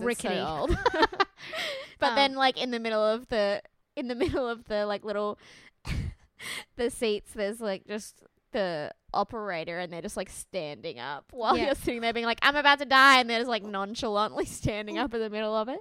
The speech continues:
Speaker 2: Last time I went, the operator on it was, like, an old, like, a comic who used to, like, a guy who I used to know from comedy.
Speaker 1: Oh, <laughs> really?
Speaker 2: Yeah, and I was like, "Oh, you've ended up here. Cool."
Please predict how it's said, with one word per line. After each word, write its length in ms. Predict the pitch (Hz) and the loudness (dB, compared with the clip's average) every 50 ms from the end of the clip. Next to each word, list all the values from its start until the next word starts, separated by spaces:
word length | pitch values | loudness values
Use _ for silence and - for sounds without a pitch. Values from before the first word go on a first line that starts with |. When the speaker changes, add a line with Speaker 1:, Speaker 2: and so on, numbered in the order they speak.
| - | -8
Speaker 2:
Last 320 | - 302 311 330 359 349 - | -6 -2 -2 0 -2 -2 -2
time 120 | 415 370 359 | -2 0 0
I 80 | 339 | 0
went, 200 | 311 294 277 247 | 0 0 -2 -2
the 80 | - 254 | -2 -2
operator 580 | 226 262 - - 262 247 240 233 226 233 226 220 | -2 -2 -2 -2 0 0 0 0 0 -2 -2 -2
on 100 | 220 220 | -2 -4
it 80 | 214 | -6
was, 240 | 226 240 226 214 - | -6 -6 -6 -4 -4
like, 160 | 226 214 208 - | -6 -6 -6 -6
an 100 | 214 214 | -6 -4
old, 280 | 208 202 202 196 214 - _ | -4 -4 -4 -6 -10 -18 _
like, 220 | - 240 220 202 - | -10 -8 -8 -8 -8
a 60 | 196 | -12
comic 440 | - - - 214 202 196 175 - - - | -12 -10 -8 -8 -6 -8 -10 -10 -10 -8
who 60 | 240 | -8
used 280 | 208 185 202 208 - - | -8 -6 -8 -8 -8 -10
to, 120 | 190 185 - _ _ | -14 -16 -16 _ _
like, 160 | - 214 202 - | -16 -16 -14 -14
a 40 | |
guy 220 | 196 - 208 196 196 | -12 -8 -8 -6 -6
who 120 | 208 208 | -6 -6
I 60 | 190 | -6
used 340 | 185 185 185 202 190 - - - | -8 -8 -10 -12 -12 -12 -12 -12
to 60 | 190 | -12
know 160 | 180 175 175 | -10 -10 -12
from 200 | 185 - 185 190 | -12 -14 -14 -14
comedy. 440 | 190 - 202 180 170 160 156 143 - - | -14 -12 -12 -14 -12 -14 -16 -10 -2 2
Speaker 1:
Oh, 160 | 302 294 285 | 6 6 6
<laughs> 40 | 403 | 6
really? 120 | - - - 339 - 494 | 4 2 -2 -2 -2 0
Speaker 2:
Yeah, 140 | 262 240 214 | 0 0 -2
and 80 | 202 | -2
I 60 | 226 240 | -4 -6
was 100 | 262 277 | -6 -6
like, 160 | 277 247 - - | -6 -6 -6 -6
"Oh, 160 | 392 381 254 | -4 -4 -4
you've 300 | 202 214 233 233 226 - | -4 -6 -12 -14 -14 -14
ended 200 | 262 262 262 277 | -12 -10 -8 -10
up 120 | 269 269 - | -10 -8 -8
here. 160 | 294 269 - _ _ _ | -8 -10 -10 _ _ _
Cool." 160 | - 294 277 | -14 -14 -14